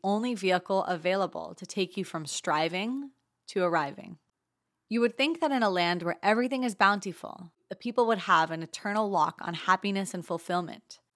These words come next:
It seems only logical that we here in the affluent West should indeed be the happiest people on the planet. We consume a large percentage of the world's resources. We have the highest standard of living in the history of mankind.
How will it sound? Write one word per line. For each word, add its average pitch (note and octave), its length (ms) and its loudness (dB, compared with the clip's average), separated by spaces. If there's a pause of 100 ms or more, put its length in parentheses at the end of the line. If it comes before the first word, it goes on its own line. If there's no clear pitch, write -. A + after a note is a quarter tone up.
(120)
It G3+ 160 -2
seems C#4 320 -2
only A#3+ 220 0
logical F#3+ 480 4
that D#3 160 -6
we A3+ 160 -4
here G#3 220 0
in F#3+ 80 0
the F3+ 180 -4
affluent G3+ 500 0
West F3+ 600 0 (320)
should - 180 -4
indeed G#3+ 420 -2
be A#3 120 -2
the F#3+ 80 2
happiest A#3 600 -2
people F3 280 -4
on E3 100 0
the D#3+ 80 -6
planet. D#3 400 -10 (640)
We A#3 140 -2
consume B3 640 -2
a F#3 80 -4
large G3 340 4
percentage A3 480 -4
of E3 120 -6
the F3 80 -2
world's E3+ 260 -2
resources. F#3 800 -6 (500)
We F#3+ 80 -2
have F#3+ 160 4
the F3+ 240 0
highest A3 380 4
standard F#3+ 440 2
of F#3 100 -4
living E3 340 -2
in E3 80 -6
the E3+ 40 -2
history F#3 420 -4
of F3 120 -4
mankind. E3 800 -6